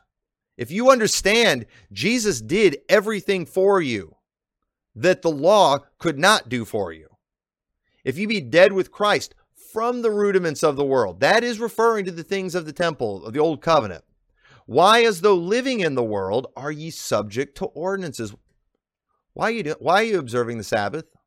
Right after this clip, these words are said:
Okay, these Sabbath Christians that are out there. And guess what? Sunday's not the Sabbath. Okay, Saturday's the Sabbath. But you know what?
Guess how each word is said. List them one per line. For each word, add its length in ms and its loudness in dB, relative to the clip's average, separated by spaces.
Okay, 160 -2
these 180 -8
Sabbath 400 -2
Christians 420 -8
that 100 -4
are 80 -2
out 240 -2
there. 320 0
And 140 -6
guess 200 0
what? 320 0
Sunday's 460 0
not 180 -2
the 60 -16
Sabbath. 440 -4
Okay, 220 -2
Saturday's 500 0
the 80 -10
Sabbath. 520 -4
But 140 0
you 80 -6
know 140 0
what? 400 0